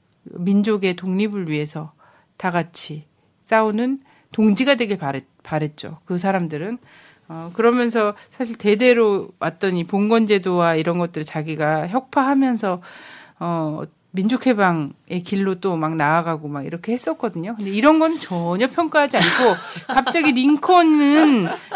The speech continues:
링컨이 무슨 북부의 어떤 공업화에 필요했던 흑인 노예, 흑인 노예 인력이 필요했던 거잖아요. 관리하기 쉽고. 이런 거 필요해서 해놨던 것은 굉장히 엄청난 위대하게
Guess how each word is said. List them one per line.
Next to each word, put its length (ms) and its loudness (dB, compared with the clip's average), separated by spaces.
링컨이 720 4
무슨 460 0
북부의 1080 0
어떤 300 -6
공업화에 640 0
필요했던 1040 -2
흑인 320 2
노예, 600 6
흑인 300 2
노예 240 6
인력이 380 2
필요했던 480 -2
거잖아요. 420 -4
관리하기 560 -2
쉽고. 520 -12
이런 1000 0
거 140 -4
필요해서 800 -2
해놨던 800 0
것은 320 -2
굉장히 340 0
엄청난 640 0
위대하게 720 -2